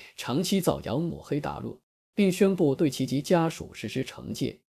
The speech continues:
黄世聪曾发表“大陆吃不起榨菜”等争议性言论，而李正浩则称大陆蛋白质缺到只能吃田鼠。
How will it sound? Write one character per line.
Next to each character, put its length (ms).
黄 240
世 160
聪 260
曾 240
发 200
表 280
“大 160
陆 160
吃 200
不 100
起 160
榨 260
菜” 220
等 240
争 180
议 120
性 200
言 200
论， 200
而 140
李 140
正 160
浩 140
则 120
称 380
大 220
陆 180
蛋 180
白 140
质 180
缺 240
到 200
只 140
能 140
吃 160
田 280
鼠。 200